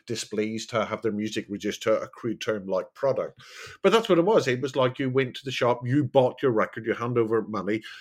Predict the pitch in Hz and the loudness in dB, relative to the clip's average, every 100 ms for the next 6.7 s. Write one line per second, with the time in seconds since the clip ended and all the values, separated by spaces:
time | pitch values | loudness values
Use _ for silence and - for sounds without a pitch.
0 | - - 139 147 123 120 110 120 _ 127 | -18 4 8 8 8 4 0 0 _ -10
1 | 131 123 120 113 - 104 131 143 127 123 | -4 2 4 4 0 -2 -2 -2 -2 -2
2 | 110 101 90 92 92 95 131 147 - - | -4 -6 -12 -4 -4 2 2 2 -2 -14
3 | - 113 110 117 117 107 120 120 123 120 | -6 -2 -2 -2 -4 -4 -4 -2 0 -2
4 | - - 135 - 139 156 - 92 85 98 | -2 -6 -6 -2 2 4 4 2 2 2
5 | 95 - 107 98 - 104 104 101 107 104 | 0 -2 -6 -4 -2 -2 -2 -8 -8 -10
6 | - 127 - 131 190 131 85 | -6 -6 0 2 4 2 0